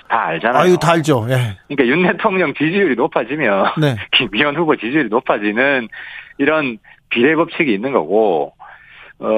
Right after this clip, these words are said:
Speaker 1: 윤 대통령 지지율이 한 사십오 프로 이상 간다면 우리 지금 투표하는 게 삼월 사일부터 하거든요.
Speaker 2: 네.
Speaker 1: 다, 어, 이번
Speaker 2: 며칠 안
Speaker 1: 주말부터잖아요.
Speaker 2: 남았네요.
Speaker 1: 네, 이번 주말부터인데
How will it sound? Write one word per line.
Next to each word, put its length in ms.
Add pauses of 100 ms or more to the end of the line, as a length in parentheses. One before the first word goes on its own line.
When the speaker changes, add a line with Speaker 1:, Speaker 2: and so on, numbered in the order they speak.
(120)
Speaker 1:
윤 120
대통령 1040
지지율이 400
한 160
사십오 320
프로 220
이상 200
간다면 920
우리 200
지금 220
투표하는 480
게 120 (100)
삼월 180
사일부터 460
하거든요. 500
Speaker 2:
네. 300
Speaker 1:
다, 220 (800)
어, 580
이번 260
Speaker 2:
며칠 280
안 80
Speaker 1:
주말부터잖아요. 440
Speaker 2:
남았네요. 220 (100)
Speaker 1:
네, 200
이번 200
주말부터인데 960